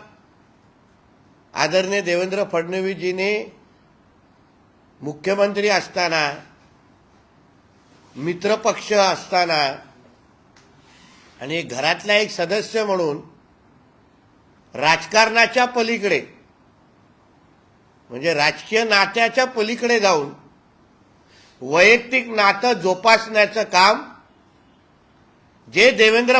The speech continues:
फडणवीसजींनी केलं, त्याची आठवण निश्चित पद्धतीने काल रात्री उद्धव ठाकरेंना आली असेल. ही जे उद्धव ठाकरेंची वाताहत,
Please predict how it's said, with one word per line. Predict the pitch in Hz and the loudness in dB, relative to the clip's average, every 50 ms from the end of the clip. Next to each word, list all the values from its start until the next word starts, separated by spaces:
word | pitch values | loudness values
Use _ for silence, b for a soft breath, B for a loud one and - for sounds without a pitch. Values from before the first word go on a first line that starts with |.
| 247 | 4
फडणवीसजींनी | - 220 220 220 233 240 240 247 240 - 233 240 233 240 240 | 2 2 2 2 2 0 0 0 -2 -2 -4 -2 -2 -2 -4
केलं, | 233 - 214 196 196 190 190 226 240 220 - - - - _ _ _ _ _ _ _ _ _ _ _ _ _ _ _ _ _ _ _ _ _ _ _ _ _ _ _ | -2 0 0 2 4 6 4 4 2 0 -6 -14 -20 -20 _ _ _ _ _ _ _ _ _ _ _ _ _ _ _ _ _ _ _ _ _ _ _ _ _ _ _
त्याची | - 190 185 196 226 247 | -2 -2 -2 0 2 4
आठवण | 233 208 190 185 - - 208 226 247 277 285 262 226 | 6 8 6 6 4 2 2 4 4 4 2 2 -2
निश्चित | 214 214 214 - 247 254 | -4 -4 -2 -2 -2 -4
पद्धतीने | 247 247 - 233 226 214 226 220 226 226 220 262 269 | -4 -4 -4 -4 -2 -2 -2 -2 -2 -4 -4 -4 -6
काल | 240 - 202 202 208 214 208 | -2 2 4 4 4 4 4
रात्री | 202 208 202 190 202 214 262 | 2 2 2 2 0 -4 -4
उद्धव | 262 226 214 170 160 208 226 240 | -4 -4 -6 -4 -2 -2 -2 -2
ठाकरेंना | - 175 175 175 180 196 196 196 220 226 | 0 0 0 0 0 -4 -4 0 2 4
आली | 214 196 190 196 220 | 4 4 4 2 0
असेल. | 208 190 196 208 220 220 208 170 - - - _ _ _ _ _ _ _ _ _ _ _ _ _ _ _ _ _ _ _ _ _ _ _ _ _ _ _ _ _ - _ - _ _ _ _ _ _ _ _ _ _ _ _ _ _ _ _ | 0 -2 0 0 2 2 2 0 -4 -10 -20 _ _ _ _ _ _ _ _ _ _ _ _ _ _ _ _ _ _ _ _ _ _ _ _ _ _ _ _ _ -20 _ -20 _ _ _ _ _ _ _ _ _ _ _ _ _ _ _ _
ही | - 160 208 226 | -4 -4 -2 -2
जे | 185 220 254 262 | 4 6 6 6
उद्धव | 262 247 233 196 165 160 233 254 254 247 | 6 6 2 -2 0 2 4 4 4 2
ठाकरेंची | 180 190 202 196 202 220 233 233 233 - - 254 | 4 2 2 2 2 2 2 2 0 0 -4 -4
वाताहत, | 233 190 185 185 185 - 233 214 208 240 233 | 2 4 4 4 4 4 4 6 8 8 6